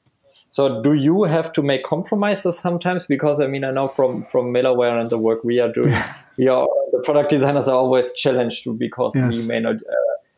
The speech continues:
Speaker 1: use this material or that material, or we don't find a supplier having it certified in their range, or
Speaker 2: Yeah.
Speaker 1: it has some padding or something. What are your limitations, um, when it comes to sustainability and still meeting the expectations of the customers from the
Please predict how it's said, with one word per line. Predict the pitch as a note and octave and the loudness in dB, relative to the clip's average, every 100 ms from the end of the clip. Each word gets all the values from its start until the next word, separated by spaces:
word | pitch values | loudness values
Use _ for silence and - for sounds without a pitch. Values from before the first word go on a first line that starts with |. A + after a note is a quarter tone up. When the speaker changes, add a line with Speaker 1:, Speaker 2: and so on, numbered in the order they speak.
| _ | _
Speaker 1:
use | C3 B2 B2 | 0 2 2
this | E3 D3+ | 0 0
material | B2+ - B2+ A#2+ A#2 A2 | -4 -2 0 2 2 2
or | A2+ | 2
that | B2 B2+ | 0 0
material, | A#2+ A2 A#2+ A#2 A2+ A2 | -4 -2 0 2 2 2
or | |
we | G#2+ | 0
don't | A2 A2+ A#2 - | 2 2 0 -2
find | A2+ G#2+ | -2 -2
a | |
supplier | A2+ - A#2 A2 | -8 -2 2 2
having | A2 A2+ A2 | 2 -2 0
it | A2 - | -2 -2
certified | B2 A#2 - A2+ A2 | -4 -4 -2 0 0
in | A2 G#2+ | -2 -2
their | G2+ | 0
range, | G#2 A#2 A#2+ A#2+ A2+ A#2 | 2 2 2 0 -2 -2
or | G#2+ - | -2 0
Speaker 2:
Yeah. | C3 B2 E3+ - | 0 0 -2 -4
Speaker 1:
it | G#2 | -2
has | G#2+ A2+ - - | 0 -2 -2 -4
some | A#2 - - _ _ _ _ | -4 -4 -14 _ _ _ _
padding | - B2 B2 | -2 0 0
or | |
something. | B2 B2 B2 | 0 0 0
What | C#3 | 2
are | D#3+ | 2
your | D#3+ C#3+ | 4 2
limitations, | C#3 C#3 B2+ A#2+ B2 - A2+ - | 2 0 0 0 0 -2 -4 -2
um, | A2+ G#2+ | 0 2
when | G#2 G#2 | 0 0
it | - | -2
comes | A2+ A2 | -4 -2
to | A2 | -2
sustainability | A2+ A2 A2 G#2+ A2 A2+ A2 A2+ G#2+ G#2 | -2 -2 -2 0 2 0 0 0 2 2
and | G#2 G#2 | 0 -2
still | - - B2 | -2 0 0
meeting | A#2 A2 A2 G#2+ - _ _ _ | 0 0 -2 -2 -10 _ _ _
the | A#2 | 0
expectations | G#2+ - A#2 - A#2+ A2+ A2+ | 0 0 -6 0 0 0 -2
of | A2+ - | -4 -4
the | |
customers | - A#2+ A2+ A2+ G#2+ | -4 -6 -4 -6 -6
from | - G#2+ G#2+ | -2 -2 0
the | G#2+ | 0